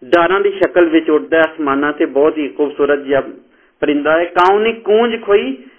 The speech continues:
ਵੇਖਾਂ ਚੁੱਪ ਹੈ ਕਿ ਕੁਰਲਾਉਂਦਾ ਹੈ। ਕਹਿੰਦਾ ਮੈਂ ਵੇਖ ਰਹੀ ਹਾਂ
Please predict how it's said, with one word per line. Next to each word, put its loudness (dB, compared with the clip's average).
ਵੇਖਾਂ 2
ਚੁੱਪ 0
ਹੈ 0
ਕਿ 2
ਕੁਰਲਾਉਂਦਾ 0
ਹੈ। -12
ਕਹਿੰਦਾ -6
ਮੈਂ 0
ਵੇਖ 2
ਰਹੀ 0
ਹਾਂ -2